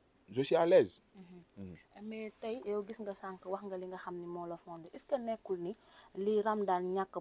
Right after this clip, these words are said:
Speaker 2: porte moo tax tey Lamine Naar a-, ak dignité am, structure am may ko mu fay nekk di fa càmbar càmbare? Parce que nekk na foo xam ne tey jii ku neex adhéré. Ndax sur scène sax nit dafay taxaw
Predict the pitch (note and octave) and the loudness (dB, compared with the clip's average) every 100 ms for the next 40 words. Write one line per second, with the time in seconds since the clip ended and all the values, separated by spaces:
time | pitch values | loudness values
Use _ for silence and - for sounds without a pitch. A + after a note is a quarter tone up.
0 | - F3 - F3 F3+ - F3 - E3+ F3 | -2 -2 -2 -6 -4 -4 -8 -6 -6 -2
1 | F#3+ F3+ F3 D#3+ E3 - F#3 F#3 F#3 - | -2 -2 -4 -8 -12 -4 -2 -2 -4 -8
2 | F3+ G#3 G3+ - E3+ - G3+ F#3 - E3+ | -2 0 2 2 0 -2 -8 -6 -2 -2
3 | E3 F#3 F#3+ F3 F3 - F3+ F3 - E3 | 0 -2 -2 -4 -8 -4 -4 -4 -6 -8
4 | F#3 F#3 - E3 - - F3 E3 - E3+ | -4 -4 -6 -14 -14 -14 -8 -8 -8 -8
5 | D#3 D3 - - - - - G3 G#3+ A3+ | -8 -10 -16 -18 -2 2 2 2 -2 -2
6 | G#3+ - G3 F#3+ F#3 E3+ F3+ D#3+ F3 G3+ | -4 -2 -4 -2 -6 -2 -4 -4 -10 -12
7 | _ _ - G3 F#3 - F#3 E3+ D#3+ D3+ | _ _ -6 -4 -4 -4 -6 -6 -8 -12
8 | _ _ _ - F3+ F#3+ F#3 - - C4+ | _ _ _ -20 -4 0 0 -2 -6 -2
9 | B3 - G#3+ F#3+ A3 - G#3 F3+ G3 G#3+ | 0 2 2 0 -4 -2 -2 0 0 0
10 | - G3+ G#3+ | 0 0 0